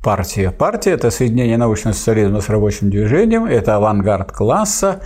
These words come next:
И если этот авангард, как показывает и наш исторический опыт, если он эту способность потерял,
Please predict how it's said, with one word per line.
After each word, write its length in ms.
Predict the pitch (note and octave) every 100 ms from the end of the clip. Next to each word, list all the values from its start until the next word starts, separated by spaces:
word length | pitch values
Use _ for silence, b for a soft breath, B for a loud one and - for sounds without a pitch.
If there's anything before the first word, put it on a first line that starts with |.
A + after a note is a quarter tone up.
| B B B -
И 60 |
если 360 | B2 G3+ - E3+
этот 180 | E3 D#3+
авангард, 680 | C#3+ D3 C#3 B2+ - - - - - - - - -
как 240 | A2 -
показывает 460 | B2+ C3+ A2+ A2+ A2+
и 60 |
наш 280 | A#2+ A#2+ -
исторический 600 | G#2 - G#2+ F#2+ - A#2
опыт, 280 | G#2 F#2+ F#2
если 240 | B2+ -
он 140 | B2 C#3
эту 220 | A#2+ A2
способность 600 | - B2 B2 F#2+ F#2 -
потерял, 600 | G#2+ G#2 G2+ D3 B3+ B3+